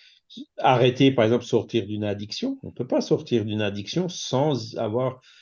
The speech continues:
sans, sans développer la volonté d'en sortir, hein. Euh, la volonté, c'est, euh, quelque chose qui, qui, qui peut pas résider dans le cerveau,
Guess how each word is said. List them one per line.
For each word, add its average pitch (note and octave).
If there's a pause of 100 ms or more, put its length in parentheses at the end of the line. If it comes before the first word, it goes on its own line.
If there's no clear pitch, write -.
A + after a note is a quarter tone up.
(100)
sans, C3
sans B2
développer C3
la G3+
volonté B2
d'en A#2+
sortir, C#3 (460)
hein. A#2 (1120)
Euh, G#2+
la B2
volonté, C3
c'est, D3
euh, G#2+ (920)
quelque C#3
chose F#3+
qui, -
qui, A2+
qui -
peut F#3+
pas B3
résider A2
dans G#2
le F#2+
cerveau, F#2+